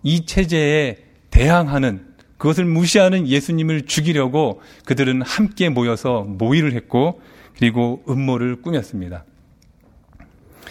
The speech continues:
왜냐하면 자신들의 그 기득권과 특권을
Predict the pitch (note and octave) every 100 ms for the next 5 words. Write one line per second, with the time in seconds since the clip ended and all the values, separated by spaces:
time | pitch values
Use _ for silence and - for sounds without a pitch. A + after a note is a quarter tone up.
0 | - - - - F#2+ B2 C3+ B2 A#2+ A#2
1 | E2 - _ - A#2+ C#3+ C#3 C#3 C#3 C3
2 | B2 - B2 A2 A#2+ A2 G#2 G#2+ G#2 G#2
3 | - - - B2 G#2+ B2+ A#2 E2+